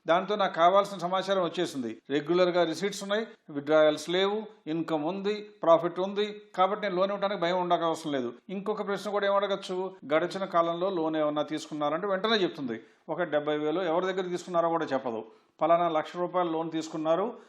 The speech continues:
అందులో క్రమం తప్పకుండా ఇరవై ఇన్‌స్టాల్‌మెంట్‌లో మొత్తం రీపే చేశారు, వడ్డీతో సహా రీపేమెంట్ చేశారు" అంటుంది.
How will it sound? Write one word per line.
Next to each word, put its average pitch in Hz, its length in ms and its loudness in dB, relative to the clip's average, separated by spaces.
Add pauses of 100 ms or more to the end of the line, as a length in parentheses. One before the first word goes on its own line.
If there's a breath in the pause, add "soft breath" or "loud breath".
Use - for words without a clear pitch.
(140)
అందులో 185 300 0
క్రమం 170 320 -2
తప్పకుండా 170 540 -2
ఇరవై 151 220 -4
ఇన్‌స్టాల్‌మెంట్‌లో 156 560 -6
మొత్తం 143 380 -4
రీపే 156 240 -2
చేశారు, 160 540 -2 (300 loud breath)
వడ్డీతో 165 500 0
సహా 151 280 2
రీపేమెంట్ 139 520 -4
చేశారు" 131 300 -4
అంటుంది. 117 360 -6